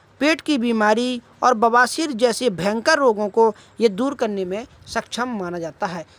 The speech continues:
दोस्तों, ये देखिए, अभी इस त-, समय ये करंज फूलों से भर चुका है, तो पहले इसके फूलों का ही मैं प्रयोग बता देता हूँ।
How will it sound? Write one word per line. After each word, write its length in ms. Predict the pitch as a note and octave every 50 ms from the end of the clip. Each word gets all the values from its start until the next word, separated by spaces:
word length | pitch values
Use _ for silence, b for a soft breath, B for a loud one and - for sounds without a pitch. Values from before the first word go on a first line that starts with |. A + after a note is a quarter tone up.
| b b -
दोस्तों, 340 | F#3 B3 B3+ B3 - C#4+ C#4
ये 120 | B3 C4
देखिए, 340 | A3 A3+ B3 - - B3 C4
अभी 280 | - - - G#3+ B3+ C#4+
इस 100 | B3 -
त-, 240 | _ - A#3+ G3+ G#3
समय 380 | G3+ - A3+ A3+ A#3+ B3 B3 A#3 b b b b
ये 60 | G#3+ A3
करंज 380 | - A#3 A#3 A#3+ A#3+ A#3 A3 G3
फूलों 360 | - - A3 A#3 A#3+ C#4 D#4+
से 160 | B3+ - C#4+
भर 180 | C4+ G#3+ A3 A3+
चुका 240 | - - A3 - A#3+
है, 220 | A3+ A#3 B3 B3+ A#3+ B B B B
तो 60 | - A#3
पहले 340 | - - C4+ B3+ B3 C#4 D#4+
इसके 320 | E4+ D4 - - - A#3+ A3+
फूलों 360 | - - G3+ G#3 G#3+ A#3 C#4
का 140 | C#4 D#4 D4+
ही 140 | C#4 C4+
मैं 140 | C4+ C4 B3+
प्रयोग 280 | G#3 - A3 A3+ G#3 F#3
बता 240 | G3 F#3+ - G#3+ G#3
देता 260 | F#3+ F3+ - - A3+
हूँ। 220 | A3 A#3 B3 B3